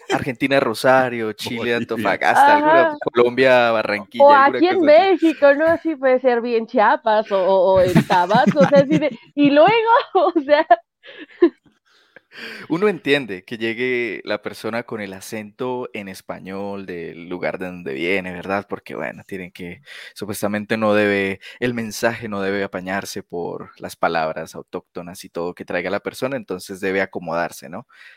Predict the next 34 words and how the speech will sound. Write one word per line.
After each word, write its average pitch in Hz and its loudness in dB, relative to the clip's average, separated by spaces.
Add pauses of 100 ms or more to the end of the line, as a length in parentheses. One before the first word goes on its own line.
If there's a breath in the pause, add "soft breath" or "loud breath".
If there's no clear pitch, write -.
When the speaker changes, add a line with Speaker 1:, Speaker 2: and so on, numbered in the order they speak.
(140 soft breath)
Speaker 2:
Pues 104 -6
eso 104 -8
era 117 4
lo 120 -2
que 107 -8
nos 95 -12
hacían 92 -8
a 98 -8
nosotros, 90 -10
¿no? 104 -8
Y 98 -8
nos, 85 -16 (380 loud breath)
nos 101 -10
forzaban 120 0
a, 92 -8
a, 87 -10 (720)
como 101 -6
a 85 -6
incorporar 110 -4
palabras 110 -2
y 98 -16
modismos 98 -14
y - -20
todo 87 -10
esto, 82 -16
¿no? 95 -16
Yo 110 -8
serví 120 -4
en 123 -4
la 127 -6
misión 107 -8
Bahía 110 -4
Blanca, 92 -12
Argentina. 98 -14